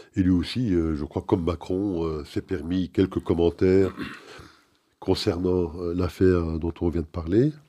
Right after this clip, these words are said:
Je crois qu'il a rappelé évidemment, euh, que les liens indéfectibles entre les deux pays étaient basés sur des valeurs démocratiques communes. Il a aussi insisté sur le fait qu'il fallait effectivement trouver un consensus, euh,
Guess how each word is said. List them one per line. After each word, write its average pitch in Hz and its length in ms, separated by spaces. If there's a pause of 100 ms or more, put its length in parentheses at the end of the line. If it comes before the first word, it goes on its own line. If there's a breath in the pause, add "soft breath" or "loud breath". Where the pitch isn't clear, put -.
(200)
Je - 40
crois - 140
qu'il - 200
a 78 60
rappelé 87 360
évidemment, 80 420 (100)
euh, 78 60 (920 loud breath)
que - 80
les 85 200
liens 85 440
indéfectibles 87 640
entre 82 220
les 82 80
deux 80 140
pays 85 260
étaient 87 160
basés 95 420
sur 87 240
des 90 80
valeurs 87 340
démocratiques 85 600
communes. 120 440 (1300 loud breath)
Il 87 140
a 87 40
aussi 82 240
insisté 90 500
sur - 140
le 87 80
fait 92 160
qu'il - 160
fallait 85 260
effectivement 90 460
trouver 90 580
un 85 80
consensus, - 880 (1120 loud breath)
euh, 90 160